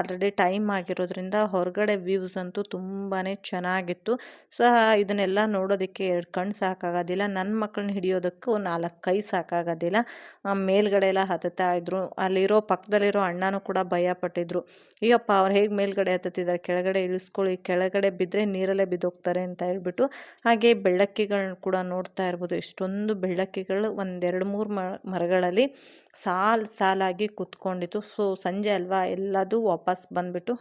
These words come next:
ಆ ಮರಗಳ ಕೆಳಗಡೆ ಕುತ್ಕೊಳ್ತಾ ಇದ್ದು. ಇದು ಬಂದ್ಬಿಟ್ಟು ಸಭಾಭವನ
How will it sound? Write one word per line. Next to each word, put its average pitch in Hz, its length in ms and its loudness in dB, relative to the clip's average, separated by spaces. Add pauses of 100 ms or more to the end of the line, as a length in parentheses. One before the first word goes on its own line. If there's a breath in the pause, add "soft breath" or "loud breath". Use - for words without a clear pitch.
(140)
ಆ 185 40 -6
ಮರಗಳ 185 520 -4 (220)
ಕೆಳಗಡೆ 185 720 -2 (180)
ಕುತ್ಕೊಳ್ತಾ 240 600 4
ಇದ್ದು. 214 380 4
ಇದು 208 160 0
ಬಂದ್ಬಿಟ್ಟು 196 520 0
ಸಭಾಭವನ 185 800 0